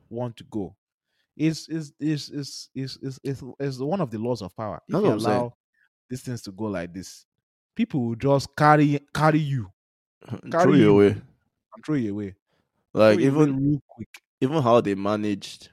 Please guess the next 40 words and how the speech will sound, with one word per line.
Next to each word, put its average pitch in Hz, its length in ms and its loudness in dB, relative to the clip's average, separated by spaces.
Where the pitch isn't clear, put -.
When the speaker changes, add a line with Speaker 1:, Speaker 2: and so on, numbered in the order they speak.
Speaker 2:
Corona. 92 420 0
Healthcare 147 480 4
is - 120 -4
trash. - 500 -2
Like, 92 200 2
that's 123 180 6
why 104 120 6
you 92 100 4
just 104 260 2
pray. 98 320 4
Like, 101 240 2
Nigeria 107 360 8
is - 120 8
almost 143 200 4
like 107 160 6
you're 101 120 6
like, 95 200 2
yo, 107 220 8
you're 98 220 6
praying 139 260 4
not 107 140 2
to 92 100 -4
fall 98 200 4
sick. 90 340 -2
Speaker 1:
Honestly. 131 420 -6
Speaker 2:
'Cause, 113 220 6
'cause 135 180 8
you're 117 80 10
almost 139 220 6
like, 107 120 8
if 98 60 0
you 104 80 2
fall 131 240 6
sick - 420 -2
and 98 120 -2
you 95 80 2
don't 113 160 2
leave 110 120 0
this 98 140 -4
country, - 400 -4